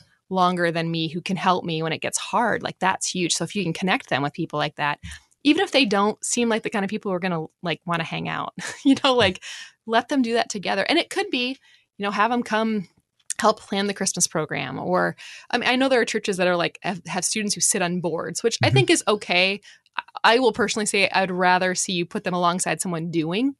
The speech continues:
Speaker 1: 'cause I think that's
Speaker 2: Mm-hmm.
Speaker 1: probably more effective relationship time than sitting in and watching if a trustees meeting gets ugly. I don't know if that's always the best way
Speaker 2: <laughs>
Speaker 1: to, I mean, not that they always do, but, but yeah, just give them opportunity to serve and put 'em alongside somebody,
Speaker 2: Mm-hmm.
Speaker 1: you know, I think it's such a cool way to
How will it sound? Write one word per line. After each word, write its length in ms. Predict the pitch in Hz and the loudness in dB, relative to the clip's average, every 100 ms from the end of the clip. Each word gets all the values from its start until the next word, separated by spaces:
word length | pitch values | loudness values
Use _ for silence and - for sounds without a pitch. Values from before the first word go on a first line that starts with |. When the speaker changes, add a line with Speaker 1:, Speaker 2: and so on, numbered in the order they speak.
| - | -8
Speaker 1:
'cause 100 | 180 | -4
I 40 | |
think 120 | 185 | -2
that's 160 | 170 123 | 0 0
Speaker 2:
Mm-hmm. 80 | - | 0
Speaker 1:
probably 520 | 170 165 165 160 156 - - - - | 0 0 0 0 -2 -10 -20 -16 -4
more 200 | 185 165 | 0 0
effective 400 | - - 190 165 | 0 -4 -2 -2
relationship 580 | 170 - 196 - 208 | -2 -2 -4 -2 -2
time 320 | - 208 208 208 | -2 0 0 2
than 180 | 165 170 | 0 0
sitting 260 | 185 175 | -2 0
in 80 | 170 | 0
and 120 | 160 | 0
watching 440 | 147 - 165 165 160 - - - _ _ _ - | 0 -2 -2 -4 -6 -14 -20 -20 _ _ _ -6
if 140 | - | -4
a 40 | 160 | -2
trustees 440 | - 190 185 185 | 0 0 -2 -2
meeting 220 | 180 190 | 0 0
gets 180 | 196 196 | 0 -2
ugly. 340 | - 214 233 226 | -2 -2 0 0
I 40 | |
don't 80 | 190 | 0
know 60 | 214 | 0
if 60 | |
that's 260 | 208 202 135 | 0 2 4
always 140 | 294 294 | 4 4
the 120 | 233 | 6
best 260 | - - - | 6 6 4
way 220 | - 262 165 - 143 | 6 6 4 0 -8
Speaker 2:
<laughs> 220 | - - | -6 0
Speaker 1:
to, 300 | - 330 330 131 - - - - | 6 10 8 6 -4 -14 -12 -4
I 60 | |
mean, 220 | 240 165 160 | -2 -2 -2
not 240 | 180 - | -4 -6
that 100 | - | -8
they 100 | - | -6
always 240 | - 160 | -6 -8
do, 200 | - - | -10 -10
but, 180 | 180 190 - _ - _ | -6 -6 -8 _ -20 _
but 140 | - 349 | 2 4
yeah, 140 | 403 | 4
just 260 | 220 330 - | 2 0 2
give 100 | 311 | 2
them 140 | 415 | 4
opportunity 460 | 359 233 - 262 233 | 4 0 0 0 0
to 40 | 196 | 0
serve 200 | 240 247 | 0 2
and 140 | 196 | 0
put 140 | - 320 | 2 2
'em 60 | |
alongside 580 | 339 220 180 - 170 - | 4 2 0 0 0 0
somebody, 360 | 196 - - - | -4 -6 -8 -10
Speaker 2:
Mm-hmm. 220 | 113 185 | -12 -6
Speaker 1:
you 60 | |
know, 180 | 175 180 | -4 -2
I 60 | 208 | -2
think 160 | 220 196 | -4 -4
it's 120 | - | -2
such 180 | 240 202 | -4 -6
a 80 | |
cool 320 | 196 - 196 170 | -8 -4 0 2
way 140 | 165 | 2
to 240 | 160 135 | 2 0